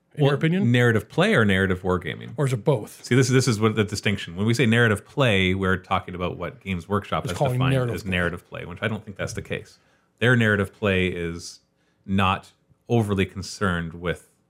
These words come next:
Speaker 2: the balance. It's more concerned with telling a really cool story, which I think there's a lot to be said for that being a good thing. And it can also have its detriments of not being balanced. So to me, that's, that would in as, of itself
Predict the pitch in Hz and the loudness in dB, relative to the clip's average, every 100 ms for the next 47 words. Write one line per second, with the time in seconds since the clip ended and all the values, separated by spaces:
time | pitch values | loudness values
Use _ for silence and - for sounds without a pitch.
0 | _ - 90 85 82 80 - - - _ | _ -18 -10 -6 -6 -8 -14 -20 -20 _
1 | _ _ _ _ - 82 - 95 85 - | _ _ _ _ -14 -14 -12 -8 -8 -8
2 | 82 90 82 80 82 80 76 73 - - | -10 -10 -10 -12 -14 -14 -16 -20 -20 -20
3 | - 123 90 69 - _ - - 101 117 | -8 -2 -2 -4 -14 _ -6 -2 -2 -2
4 | 95 98 85 85 82 76 82 80 - 82 | -2 -2 -2 -6 -10 -10 -14 -16 -10 -10
5 | 80 - - 82 73 80 90 87 - 90 | -10 -16 -16 -14 -16 -12 -10 -10 -12 -14
6 | 139 170 156 110 85 87 85 80 82 - | -10 -4 -4 -4 -8 -8 -12 -14 -14 -18
7 | - 76 - 73 85 - _ _ - 82 | -18 -20 -20 -18 -18 -18 _ _ -18 -16
8 | 78 82 78 - - _ _ _ _ _ | -14 -14 -14 -18 -20 _ _ _ _ _
9 | _ - 117 123 151 156 139 160 - - | _ -6 -4 0 2 2 2 -2 -8 -4
10 | 135 160 135 135 135 - 156 160 110 - | -2 -2 0 2 2 0 2 2 2 -2
11 | - 120 110 - 175 160 - | -2 -2 -2 -2 2 2 0